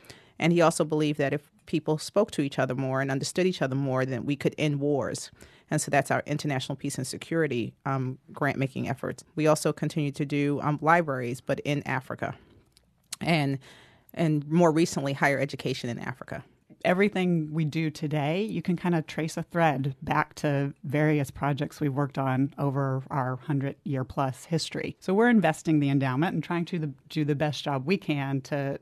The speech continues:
Speaker 2: to make attractive long-term returns for the portfolio because we have these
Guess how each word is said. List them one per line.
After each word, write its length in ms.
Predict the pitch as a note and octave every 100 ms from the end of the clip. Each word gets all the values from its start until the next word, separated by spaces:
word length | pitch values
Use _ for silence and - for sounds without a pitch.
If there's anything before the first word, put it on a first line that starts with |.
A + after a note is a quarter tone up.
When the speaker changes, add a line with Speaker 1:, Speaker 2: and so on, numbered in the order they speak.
| -
Speaker 2:
to 260 | - D3+ C3+ - - -
make 300 | D3 C#3 - -
attractive 520 | - D#3 D3 D3 C3
long-term 400 | C3+ C3+ C#3+ C3
returns 460 | C3 - D3+ C#3
for 100 | -
the 80 | C3
portfolio 720 | B2+ C#3+ - G#3+ F3+ C#3+ C#3+ - - -
because 360 | - D3+ G#3+ G3
we 120 | D#3
have 440 | D3+ F3 D3 C3+ - - - - _
these 240 | D3+ D3+